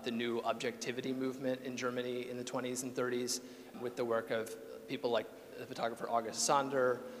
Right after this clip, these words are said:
who had an encyclopedic photographic project to look at all types of people.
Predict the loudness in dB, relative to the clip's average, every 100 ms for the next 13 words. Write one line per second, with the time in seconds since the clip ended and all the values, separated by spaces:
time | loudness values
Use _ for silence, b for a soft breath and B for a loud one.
0 | B -4 2 2 2 0 2 2 2 -4
1 | -4 -2 2 4 4 2 2 4 4 6
2 | 2 0 -4 2 2 4 6 4 4 6
3 | 6 4 4 4 4 2 0 -2 -4 0
4 | 2 0